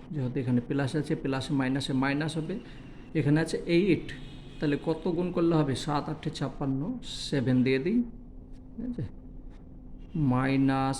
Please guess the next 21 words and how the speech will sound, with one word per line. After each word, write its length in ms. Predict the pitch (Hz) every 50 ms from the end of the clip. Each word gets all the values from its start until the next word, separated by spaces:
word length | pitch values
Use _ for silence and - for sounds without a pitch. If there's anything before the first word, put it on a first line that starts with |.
| - - -
ফিফটি 680 | - 143 131 - - - - - - - - - 160 160 208 254 285 - - - - - - - - - - - - - - - - - - - - - - - - - - - - -
সিক্স। 260 | 190 170 - - - - - - - - - -
এখানে 220 | 156 - 160 139 139 143
আছে 120 | 147 - 160 143 139
দেখো 240 | 139 - - 196 226 - - - - - - - 208 226
এক্স, 220 | - - - - - - - - - - - - - - - - - - - - - - - 180 196
এক্স 120 | 180 - 196 196
বসিয়ে 260 | 208 190 - 208 196 196
দিলাম, 180 | 208 208 208 208 - - - - 170
এখানে 260 | 151 - 175 180 202 202 - -
ওয়াই 220 | 170 160 151 147 143 139 135
আছে, 180 | 127 - 139 120 117 - - 165
এখানে 200 | - 165 165 165 165
ওয়াই 160 | 170 170 170 170 160
নেই, 120 | 160 151 143 123
তাহলে 160 | - 143 143 147
আমাকে 160 | 156 160 156 - - - -
ওয়াই 180 | 156 160 156 160 156 151 165
দিতে 180 | 151 - 175 170 160
হবে, 180 | 170 170 196 202 202 - - - - - - - - - - - - - - -
ওয়াই 180 | 160 147 139